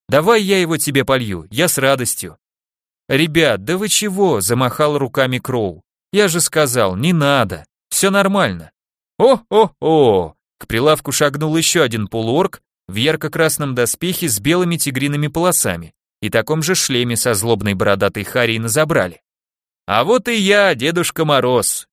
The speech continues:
Не ты ли тот славный мальчик, что написал мне письмо в далекие северные края?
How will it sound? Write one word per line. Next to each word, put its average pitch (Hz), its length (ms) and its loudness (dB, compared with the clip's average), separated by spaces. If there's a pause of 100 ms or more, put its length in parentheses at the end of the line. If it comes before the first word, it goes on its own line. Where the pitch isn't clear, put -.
(200)
Не 104 160 -2
ты 214 160 0
ли 240 120 0
тот 202 200 0
славный 185 400 0
мальчик, 190 460 0
что - 180 -2
написал 151 480 0
мне 151 220 -2
письмо 151 420 0
в 123 80 -2
далекие 123 500 0
северные 117 640 -2
края? 131 480 0